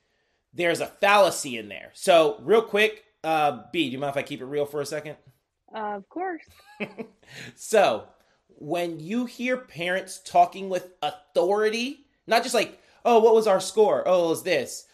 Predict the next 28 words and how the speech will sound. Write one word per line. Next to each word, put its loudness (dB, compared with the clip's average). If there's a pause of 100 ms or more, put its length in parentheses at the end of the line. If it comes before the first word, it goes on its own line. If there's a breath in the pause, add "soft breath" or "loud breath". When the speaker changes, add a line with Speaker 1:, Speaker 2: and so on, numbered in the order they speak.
(120 soft breath)
Speaker 1:
What 2
was 2
their 4
score? -2
Was -2
it?" 0
Uh, 0
but, 0
you 0
know, 4
and 0
there's, -2
uh, 0
yeah, 0
"Do -4
we -6
have 0
any -4
deductions?" -4 (180 loud breath)
But -2
I'm -2
saying 0
when -4
you -4
hear -4
parents -6
talking 2
with -2